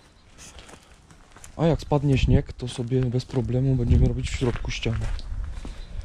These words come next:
Myślę, że nawet dzisiaj coś zacznę. Może tamtą ścianę się uda zabudować. No i tu troszkę pomieszczenia będzie.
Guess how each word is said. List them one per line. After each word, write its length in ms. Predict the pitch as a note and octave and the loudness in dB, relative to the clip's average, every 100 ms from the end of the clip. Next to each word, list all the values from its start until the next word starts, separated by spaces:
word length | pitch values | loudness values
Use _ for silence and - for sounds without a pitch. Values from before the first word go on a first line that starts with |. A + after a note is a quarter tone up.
| - - - - - - - - - - - - - | -12 -14 -14 -16 -18 -18 -16 -14 -14 -12 -12 -10 -10
Myślę, 220 | C3 - | -10 -8
że 100 | B2+ | -2
nawet 240 | B2 B2+ B2+ | 0 0 -2
dzisiaj 260 | D#3+ B2+ | -4 -4
coś 160 | B2 A#2+ | -4 0
zacznę. 340 | B2 A2+ A2+ | 0 0 -4
Może 240 | A2+ A2 B2 | -4 -4 -4
tamtą 260 | C3 C3 | -4 -4
ścianę 280 | B2+ C3+ C#3 | -4 -2 -2
się 120 | C3 | -2
uda 140 | C3 B2+ | -2 0
zabudować. 580 | C3 C3 D3+ A#2+ D3+ - - - - - - - - - - - - - - - - - - - - - - - - - - - - - - | 2 2 4 2 0 -8 -20 -20 -20 -20 -20 -20 -20 -16 -14 -14 -16 -18 -16 -16 -16 -20 -18 -20 -20 -20 -20 -20 -20 -20 -20 -20 -18 -18 -10
No 380 | B2+ B2 B2+ B2 | -4 0 0 0
i 80 | B2 | -2
tu 120 | C3 F3 - - - - - - - - - - - - - - | -4 -12 -14 -20 -20 -18 -20 -16 -16 -16 -20 -20 -20 -14 -14 -8
troszkę 280 | C#3+ - | -8 -4
pomieszczenia 540 | D3 D3+ D3+ - D#3+ D#3 | -2 0 0 0 0 2
będzie. 400 | D3+ C3+ A#2+ | 4 2 0